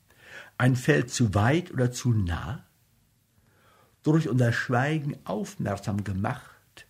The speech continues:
starrte jetzt auch Doktor B auf das Brett und begann heftig zu stammeln. „Aber der König gehört doch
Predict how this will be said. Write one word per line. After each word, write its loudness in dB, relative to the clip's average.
starrte -2
jetzt -2
auch -4
Doktor -4
B -2
auf -8
das -8
Brett -6
und 2
begann 2
heftig -4
zu -8
stammeln. -6
„Aber 2
der 2
König 0
gehört 4
doch -4